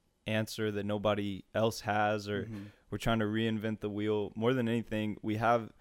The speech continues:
Speaker 1: something great going in the SoCal network that we wanna extend past just the SoCal network. There is a community, um, that I feel like has helped me in my six years. I know for a fact I wouldn't still be a youth pastor,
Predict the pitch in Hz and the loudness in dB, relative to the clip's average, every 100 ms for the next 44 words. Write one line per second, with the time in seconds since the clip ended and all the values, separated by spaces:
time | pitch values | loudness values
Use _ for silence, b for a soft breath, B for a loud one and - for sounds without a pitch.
0 | b b - 135 131 123 110 113 - 120 | b b -4 -4 -2 -2 0 0 0 -2
1 | 110 117 127 127 110 107 101 - 110 - | -2 -2 -4 -4 -2 0 0 0 0 2
2 | 113 107 107 110 113 - b b b 104 | 0 2 0 2 0 0 b b b 0
3 | 110 92 113 117 127 117 - - 113 107 | 2 2 2 2 2 0 -4 -4 -4 -4
4 | - 107 104 107 - 104 107 - 107 - | -4 -4 -4 -6 -8 -2 -2 -2 -8 -2
5 | 110 107 107 107 104 104 104 101 113 107 | -2 0 -2 0 -2 0 -2 -2 0 0
6 | 101 101 - 104 113 120 120 123 120 b | 0 -4 -4 0 2 2 2 0 -2 b
7 | b b 104 104 101 98 95 - _ 104 | b b -2 0 0 -2 -6 -12 _ 2
8 | 110 123 - 135 120 - 110 95 - _ | 6 6 6 4 4 2 -4 -4 -12 _
9 | - 117 113 110 110 131 120 104 117 - | -8 0 0 0 0 2 0 0 0 -2
10 | 107 - 104 101 104 117 110 113 - 110 | -6 -4 -4 0 0 0 2 -2 0 2
11 | 110 - - 104 117 120 - - 123 123 | 2 0 -2 0 2 0 -2 -4 0 2
12 | 120 123 113 107 110 117 101 101 - 107 | 2 2 2 2 -2 0 0 -2 -4 -2
13 | 104 | -2